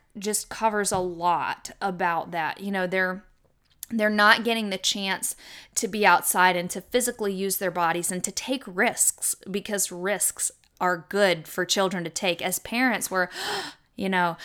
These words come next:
and I, I will admit, I have an easier time with this now because I'm, I've got eight kids and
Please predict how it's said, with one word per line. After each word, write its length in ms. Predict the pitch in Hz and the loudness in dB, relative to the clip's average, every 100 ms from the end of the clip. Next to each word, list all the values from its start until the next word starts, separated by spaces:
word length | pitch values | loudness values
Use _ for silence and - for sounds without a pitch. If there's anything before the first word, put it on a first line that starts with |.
| - - | -14 -2
and 140 | 196 - | 0 6
I, 280 | 247 277 - | 6 6 4
I 160 | 226 262 | 4 6
will 180 | 294 | 4
admit, 400 | 285 247 277 214 - _ - | 2 4 4 2 -2 _ -8
I 380 | 135 226 254 254 | -4 0 0 -2
have 320 | - 269 269 | 2 2 4
an 200 | 269 254 | 2 0
easier 600 | - 269 349 320 285 247 | 0 0 0 0 0 -2
time 360 | - - 175 160 | -4 -4 -4 -4
with 200 | 156 - | -10 -10
this 460 | 143 156 - - - - | -8 0 2 2 -2 -8
now 680 | 226 208 190 175 170 208 240 - | -4 2 4 4 2 -2 -6 -8
because 340 | 214 208 202 190 | -6 -4 -2 0
I'm, 240 | 180 180 _ _ _ _ _ - | -2 -4 _ _ _ _ _ -10
I've 160 | 180 | 0
got 160 | 175 175 | 2 2
eight 300 | - 254 262 | 2 -2 -2
kids 560 | - 147 143 185 - - - - - _ - | -10 -8 -4 0 0 -2 -20 -20 -20 _ -2
and 460 | 202 190 190 175 | 0 2 0 -4